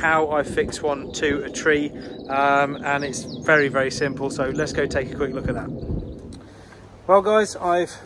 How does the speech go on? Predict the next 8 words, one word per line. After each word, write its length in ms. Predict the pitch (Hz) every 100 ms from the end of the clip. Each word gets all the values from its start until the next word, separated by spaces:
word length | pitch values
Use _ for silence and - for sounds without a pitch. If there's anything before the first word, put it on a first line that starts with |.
| -
picked 260 | 202 - -
a 80 | 170
suitable 520 | - 185 151 151 143 - - - - -
holly 300 | 175 165 156
tree 220 | - 165
for 120 | -
this 260 | 160 170 -
one. 240 | 185 196